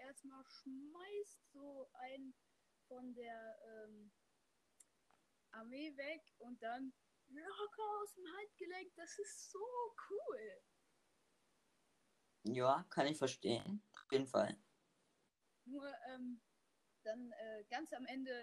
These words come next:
Speaker 1: ist so ein bisschen eine etwas lustige Szene. Also, es, es ist eigentlich sehr traurig, aber, ähm, man muss <laughs> so ein bisschen lachen, wenn's da diese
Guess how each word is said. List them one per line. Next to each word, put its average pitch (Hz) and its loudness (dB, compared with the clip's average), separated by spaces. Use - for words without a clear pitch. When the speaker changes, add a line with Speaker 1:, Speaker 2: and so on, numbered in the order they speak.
Speaker 1:
ist 220 -10
so 208 -6
ein 196 -14
bisschen 196 -16
eine 185 -10
etwas - -12
lustige 220 -12
Szene. 220 -10
Also, 214 -8
es, 220 -18
es 240 -10
ist 262 -12
eigentlich 226 -8
sehr 220 -2
traurig, 247 -10
aber, 208 -4
ähm, 208 -8
man 220 -4
muss 254 -4
<laughs> - -10
so 262 -2
ein 226 0
bisschen 220 -10
lachen, 240 -8
wenn's 208 -12
da 233 -6
diese 220 -8